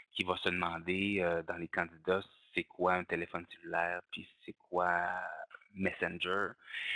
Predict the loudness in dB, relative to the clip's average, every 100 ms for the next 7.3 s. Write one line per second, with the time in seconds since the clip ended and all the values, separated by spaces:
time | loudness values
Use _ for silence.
0 | 0 0 2 0 2 4 6 8 8 8
1 | 6 2 2 -2 -2 0 2 0 0 -6
2 | -10 -14 -18 _ _ _ -6 -6 -4 -2
3 | 4 4 6 8 8 6 -2 -18 _ -2
4 | 2 6 6 6 4 0 0 -4 -8 0
5 | 2 2 0 -8 -2 -2 -4 -20 -20 _
6 | -2 0 4 4 4 2 2 2 2 2
7 | 0 0 0